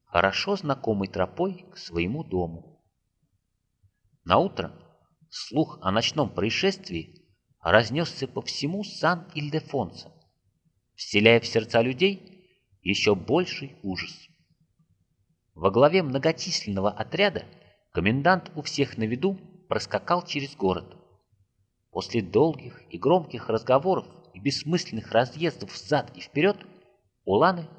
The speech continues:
как будто напали на след индейцев.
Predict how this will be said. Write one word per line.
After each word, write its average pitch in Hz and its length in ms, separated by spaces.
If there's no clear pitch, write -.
как - 280
будто 170 280
напали 151 400
на 135 140
след 139 380
индейцев. 113 480